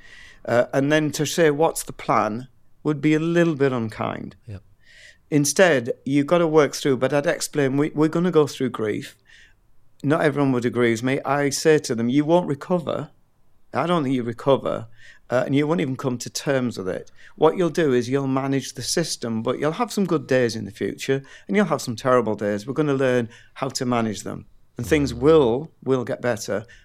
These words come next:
Speaker 1: but you will be scarred." And I've found that's really helpful to people because it's reality.
Speaker 2: Yeah.
Speaker 1: So there you've got what's the plan, but it's done in a much gentler way.
Speaker 2: Yeah.
Speaker 1: Because obviously you can imagine emotional distress is
Speaker 2: Yeah.
Speaker 1: just incredibly painful.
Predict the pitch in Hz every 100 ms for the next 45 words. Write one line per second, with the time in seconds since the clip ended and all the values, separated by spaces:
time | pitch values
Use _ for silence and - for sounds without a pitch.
0 | - 135 135 127 123 110 104 - 107 95
1 | - - - - - 135 143 143 170 165
2 | 143 147 - 131 127 - 131 - - -
3 | - 101 110 170 175 151 139 120 - 90
4 | - - 110 104 73 - - - - 175
5 | 185 220 180 160 147 151 - 170 - -
6 | 156 - - 208 147 104 120 147 165 -
7 | 156 143 135 139 139 139 131 - - 123
8 | 123 107 107 104 87 - 85 76 - -
9 | - 139 139 139 - 107 101 90 - 123
10 | 117 110 110 101 104 110 117 113 - 104
11 | 95 95 - 113 95 - 107 - 107 90
12 | - - - 98 110 107 101 98 101 98
13 | 95 92